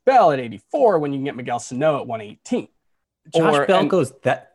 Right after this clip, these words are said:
Speaker 2: thirty picks after Matt Olson?
Speaker 1: Yeah.
Speaker 2: That is
Speaker 1: Yeah, on
Speaker 2: outrageous.
Speaker 1: average. And so
Speaker 2: Wait, that
Speaker 1: that's
Speaker 2: doesn't
Speaker 1: why
Speaker 2: happen in our drafts. That doesn't happen at all.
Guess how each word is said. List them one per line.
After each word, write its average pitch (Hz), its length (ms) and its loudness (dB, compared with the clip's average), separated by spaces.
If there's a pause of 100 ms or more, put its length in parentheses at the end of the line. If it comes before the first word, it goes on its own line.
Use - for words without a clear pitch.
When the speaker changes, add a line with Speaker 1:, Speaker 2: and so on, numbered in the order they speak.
Speaker 2:
thirty 185 300 2
picks - 340 -4
after 143 300 -2
Matt 113 320 -2
Olson? 202 580 -6
Speaker 1:
Yeah. 139 400 -8 (180)
Speaker 2:
That 95 120 -6
is - 40 0
Speaker 1:
Yeah, 127 160 2
on 139 120 2
Speaker 2:
outrageous. 127 460 -2
Speaker 1:
average. - 200 -20
And 151 200 -2
so 156 540 2
Speaker 2:
Wait, 131 200 -10
that 202 220 4
Speaker 1:
that's - 140 2
Speaker 2:
doesn't 262 200 4
Speaker 1:
why 165 60 6
Speaker 2:
happen 196 360 2
in 139 100 2
our 147 160 0
drafts. 156 720 0
That 147 180 0
doesn't 185 260 0
happen 139 300 -4
at 123 80 -4
all. 180 400 -4